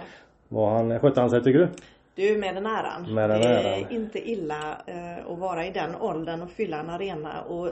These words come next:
Speaker 2: lyckas skapa den känslan med tre olika konserter dessutom.
Speaker 1: Född fyrtionio, den gubben.
Speaker 2: Mm.
Speaker 1: Det är inte dåligt. Du, eh, innan vi kommer in på lite intressant, eh, idrottssnack. Jag vet att när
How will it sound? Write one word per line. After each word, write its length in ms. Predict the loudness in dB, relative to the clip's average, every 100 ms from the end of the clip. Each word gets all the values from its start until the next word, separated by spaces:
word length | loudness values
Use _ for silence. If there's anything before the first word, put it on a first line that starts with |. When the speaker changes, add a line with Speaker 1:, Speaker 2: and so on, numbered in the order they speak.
| -6
Speaker 2:
lyckas 320 | -6 -4 -6
skapa 340 | -6 -6 -4 -6
den 140 | -4
känslan 480 | -4 -6 -6 -8 -8
med 160 | -8 -10
tre 260 | -8 -6
olika 280 | -6 -8 -10
konserter 500 | -12 -12 -10 -10 -10
dessutom. 340 | -10 -12 -14 -18 _ _ -20 _
Speaker 1:
Född 400 | -6 -2 -2 -4
fyrtionio, 800 | -2 -2 2 4 6 6 2 0
den 200 | 0 2
gubben. 300 | 2 2 -2
Speaker 2:
Mm. 140 | -4 -4
Speaker 1:
Det 60 |
är 40 | -2
inte 280 | -2 -2 -2
dåligt. 340 | -2 -4 -10 -20 -2
Du, 360 | 8 10 12 10
eh, 440 | 6 6 4 2
innan 200 | 4 4
vi 60 | 4
kommer 240 | 4 4
in 160 | 4 4
på 120 | 4
lite 360 | 2 2 0 0
intressant, 1040 | 2 0 -2 -2 2 2 0 -6 _ -6
eh, 580 | -2 0 2 2 0 0
idrottssnack. 720 | -2 0 -2 -2 0 0 2
Jag 100 | 2
vet 220 | 4 2 0
att 200 | -2 0
när 300 | 0 0